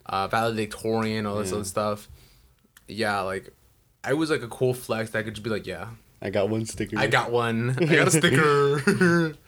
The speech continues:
Speaker 1: Uh, you know, like, you know, as a kid, when,
Speaker 2: Yeah.
Speaker 1: like, they give you, like, a, a sticker for, like, passing your test and something? That's how it felt like when I got my, like, on, on my diploma, 'cause I'm like, "Damn, legally, it's allowed to be there."
Speaker 2: Yeah.
Speaker 1: So,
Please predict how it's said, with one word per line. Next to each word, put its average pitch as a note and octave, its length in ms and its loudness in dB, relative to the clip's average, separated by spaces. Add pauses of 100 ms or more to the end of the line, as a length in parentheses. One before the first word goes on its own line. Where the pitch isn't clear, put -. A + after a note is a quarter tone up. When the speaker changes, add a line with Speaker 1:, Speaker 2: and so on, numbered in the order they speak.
(540)
Speaker 1:
Uh, G2 300 -10
you D#3 140 2
know, B3 100 6
like, G#3 220 4
you F3+ 80 4
know, E3+ 80 6
as D#3+ 100 0
a C#3+ 60 4
kid, D#3 480 0
when, C3+ 140 2
Speaker 2:
Yeah. B2 80 4
Speaker 1:
like, A#2 100 0
they C3 100 2
give C3 200 0
you, C3+ 40 2
like, C3 160 2
a, A2 260 4
a A2 60 -4
sticker C3 400 -2
for, C3 140 -4
like, G#2 320 -2 (160)
passing A#2+ 360 -2
your G2+ 120 -6
test - 260 -4
and C#3+ 80 -12
something? G3+ 380 -2 (260)
That's - 180 0
how A#3 140 4
it C#3+ 120 4
felt C#3 300 2
like G#2+ 140 0
when G#2 100 -2
I G#2+ 80 -2
got A2 140 -2
my, G#2+ 120 -4
like, F#2+ 380 -10
on, G2 300 -8
on B2 180 2
my A#2+ 140 4
diploma, G#2+ 480 0
'cause G#2 100 -4
I'm A#2 120 0
like, G2+ 200 -2
"Damn, A2 400 0 (680)
legally, A#3 840 2
it's D3 180 0
allowed B2+ 500 2
to A#2 80 -4
be A2 180 -2
there." F2+ 260 -10 (160)
Speaker 2:
Yeah. F#2+ 160 0 (600)
Speaker 1:
So, G2+ 680 -2